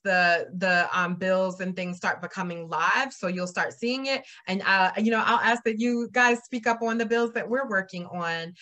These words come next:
Uh, but this is the way that we're doing public comment for the House. So you can email, you can call, you can offer written public comment on,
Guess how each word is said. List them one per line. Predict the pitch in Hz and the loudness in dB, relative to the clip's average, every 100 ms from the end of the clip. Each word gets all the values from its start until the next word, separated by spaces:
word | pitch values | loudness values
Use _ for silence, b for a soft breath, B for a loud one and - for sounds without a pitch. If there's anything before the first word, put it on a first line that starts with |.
| B B | B B
Uh, | 196 185 | 4 4
but | 180 196 | 4 2
this | 214 226 | 2 2
is | 233 202 | 0 0
the | 196 | -2
way | 180 185 180 | 0 0 0
that | 180 | -4
we're | 180 | -6
doing | 175 180 175 170 | -8 -8 -10 -10
public | 185 170 170 | -10 -8 -10
comment | - 160 165 - | -8 -6 -6 -10
for | - 165 | -10 -8
the | 165 | -8
House. | - 139 107 - b b | -6 -6 -6 -16 b b
So | _ 196 | _ -6
you | 190 | -6
can | 175 156 196 | -8 -10 -4
email, | 226 254 254 262 311 - _ _ b b | -2 0 0 0 -4 -8 _ _ b b
you | 180 190 | -10 -8
can | - 175 | -8 -10
call, | 165 180 170 233 320 _ b b | -4 0 0 0 -6 _ b b
you | 180 196 | -8 -6
can | 220 | -4
offer | - 240 190 170 | -2 -2 -2 -6
written | 180 226 254 | -4 -4 -6
public | 226 247 214 247 | -4 -6 -4 -6
comment | - 247 233 233 247 240 _ _ - | -4 -2 -2 -2 -4 -6 _ _ -8
on, | 190 196 196 | -4 -2 -2